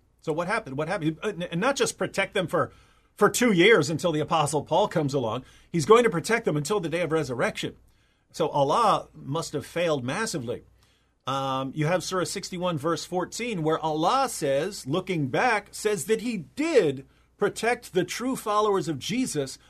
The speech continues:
until they became uppermost over the people who opposed Jesus. You can look at even Muslim commentaries that will say that this refers to Christianity taking over the Roman Empire. But we know what, we know the sort of Christianity that was taught in the, in the Roman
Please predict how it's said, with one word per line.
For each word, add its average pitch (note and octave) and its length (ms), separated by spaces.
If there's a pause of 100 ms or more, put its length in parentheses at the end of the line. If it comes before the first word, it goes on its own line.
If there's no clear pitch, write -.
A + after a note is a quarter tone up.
until E3 320
they F#3 200
became F#3+ 540
uppermost F3 800
over D#3+ 220
the D3+ 80
people D#3 340
who D3+ 140
opposed A#3 640
Jesus. A#2+ 380 (240)
You F#3+ 160
can A#3 160
look A3+ 180
at G#3 80
even E3+ 480
Muslim G#3+ 520
commentaries E3+ 800 (320)
that E3+ 160
will E3+ 120
say G#3 260
that F3+ 180
this A3+ 200
refers E3 360
to F3 80
Christianity D3+ 580
taking C#3+ 320
over C3 200
the C3 100
Roman A#2 280
Empire. G3+ 340 (340)
But A3+ 120
we B3+ 80
know C4 160
what, A#3+ 200 (100)
we D#3+ 180
know A3+ 120
the B3 100
sort G3+ 200
of E3+ 100
Christianity F3+ 540
that D3 100
was C3 100
taught F3+ 240
in C#3+ 80
the, C3+ 220
in C#3 60
the C3 60
Roman C#3 380